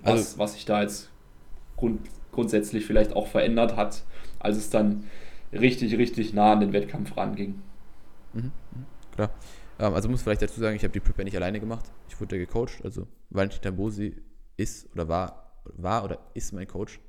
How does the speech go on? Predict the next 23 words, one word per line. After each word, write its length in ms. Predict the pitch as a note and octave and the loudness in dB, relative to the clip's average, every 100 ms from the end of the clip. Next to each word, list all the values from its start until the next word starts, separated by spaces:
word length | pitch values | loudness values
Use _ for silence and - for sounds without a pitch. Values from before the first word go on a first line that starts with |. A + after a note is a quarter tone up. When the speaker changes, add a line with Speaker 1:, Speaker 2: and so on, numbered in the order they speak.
| - | -8
Speaker 2:
So. 180 | G#2 G#2+ - - - - | -8 -8 -14 -20 -20 -6
Ähm, 580 | - G#2 G#2 G#2 G#2 G#2 - | 2 4 4 2 0 -2 -4
mit 180 | G2+ - | 0 4
dem 520 | G#2 G#2 A2 - - - - _ - - - | 4 2 -2 -6 -12 -20 -20 _ -18 -10 -8
hab 200 | - G#2 | 0 4
ich, 460 | G#2 G#2+ - - - | 4 4 0 -6 -10
den 120 | F#2+ | -4
hab 160 | G2+ G#2+ | -4 -4
ich 200 | G2+ - - | -8 -14 -10
im 240 | G2+ G#2 | -6 -6
September, 680 | F#2+ - - A#2 B2+ B2 B2 | -6 -8 -8 -6 -6 -6 -8
beziehungsweise 260 | - A#2 G#2+ | -6 -4 -2
Juni 300 | C3+ D3+ C3+ | -4 -4 -4
zweitausendachtzehn 540 | A2 G#2+ - G#2 A#2+ | -4 -4 -4 -4 -4
kontaktiert, 540 | - G#2+ G2+ A2+ A#2+ - - - - - - | -2 -2 -2 -2 -4 -6 -14 -20 -20 -20 -8
ähm, 200 | - G2+ | -4 0
also 200 | D#2 F#2+ F#2+ | 0 0 -2
circa 960 | - G2 - G2+ G2+ G2 G2 F#2+ F2+ - A#1 G1+ A1+ | -4 -2 2 4 4 4 2 0 -2 -10 -20 -20 -12
knappes 360 | - A2+ G2+ - | -2 0 2 2
Jahr 140 | G2 | 0
vor 220 | G2 G#2 | 0 0
der 80 | G#2 | 0
Prep. 280 | - B2+ - | 2 6 6